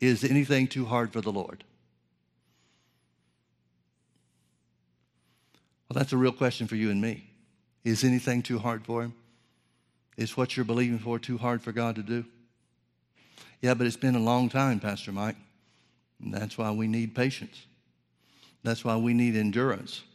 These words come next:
a refusal to turn loose no matter what it looks like, no matter how it compares now to when we first started, whether it's positive or negative.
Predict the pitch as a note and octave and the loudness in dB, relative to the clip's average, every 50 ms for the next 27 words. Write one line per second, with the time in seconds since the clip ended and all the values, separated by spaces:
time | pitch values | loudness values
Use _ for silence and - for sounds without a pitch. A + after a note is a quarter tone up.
0 | _ _ _ _ _ _ _ _ _ _ _ _ _ _ _ _ _ _ _ _ | _ _ _ _ _ _ _ _ _ _ _ _ _ _ _ _ _ _ _ _
1 | - A2+ A2 A2 G#2+ G#2 - - C#3+ D#3 D#3 D3+ C3+ - G2+ - - - - _ | -4 -2 0 0 -2 -4 -4 -2 2 2 4 4 2 0 -4 -6 -8 -12 -20 _
2 | _ _ _ _ _ _ _ _ _ _ _ _ _ _ _ _ _ - A#2+ A2+ | _ _ _ _ _ _ _ _ _ _ _ _ _ _ _ _ _ -12 -8 -4
3 | - C3+ C3 B2 A2+ A#2 B2 A#2+ A2 - - A2+ G#2+ A2+ A2 A2 A2 G#2 A#2 B2 | 0 2 2 2 2 2 2 2 0 -2 -2 -2 0 0 0 0 0 0 0 0
4 | A#2+ A#2 A#2+ B2 A#2 - C3 A#2+ B2 B2+ B2+ - - - _ _ _ _ _ _ | 0 0 -2 -4 -4 -2 -2 0 0 -2 -2 -6 -10 -20 _ _ _ _ _ _
5 | _ - - - _ - A#2+ A#2+ B2+ B2+ B2+ B2+ A#2+ C#3 C#3 C3+ B2+ A#2+ - B2 | _ -20 -20 -20 _ 0 4 4 6 6 6 4 6 6 6 6 4 2 0 0
6 | A#2+ C3+ C#3 C#3 C3 B2+ - - - - - - _ _ - A2 A2+ B2+ C#3+ D3 | 2 4 4 4 4 2 0 -4 -10 -18 -20 -20 _ _ -4 0 2 4 6 6
7 | C#3 B2+ B2 B2 A#2 - - - - _ - C3 A#2+ B2 B2 A#2 A#2 A2 B2+ B2 | 6 6 4 2 -2 -8 -16 -20 -16 _ -2 0 2 4 4 2 2 0 0 -2
8 | A#2+ - - - C3+ B2+ B2 G#2+ - - - - _ _ _ _ _ _ _ _ | -4 -4 -4 -2 -2 -2 -2 -4 -6 -10 -14 -20 _ _ _ _ _ _ _ _
9 | _ _ _ _ _ _ _ - A2 G#2 G#2+ G#2+ - - - B2 B2 B2 A#2 - | _ _ _ _ _ _ _ -4 -2 -2 -2 -2 -4 0 2 2 2 2 2 0
10 | A#2+ G#2 A2 G#2 G#2 A#2 A#2+ G#2 F#2+ - - - | -2 -2 0 0 0 0 -2 -2 -6 -8 -10 -14